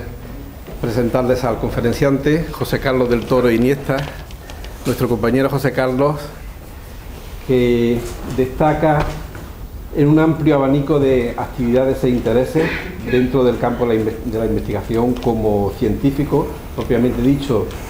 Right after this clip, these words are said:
en los aspectos de desarrollo de teoría, de las observaciones y del desarrollo instrumental,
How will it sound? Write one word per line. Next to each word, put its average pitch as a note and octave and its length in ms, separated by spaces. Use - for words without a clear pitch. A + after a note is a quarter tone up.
en A#2+ 120
los A2+ 100
aspectos C3+ 560
de A2+ 420
desarrollo A#2 460
de A2 60
teoría, A#2+ 880
de A2 120
las G#2+ 100
observaciones A2 840
y B2+ 80
del A2+ 120
desarrollo A2+ 360
instrumental, A#2 580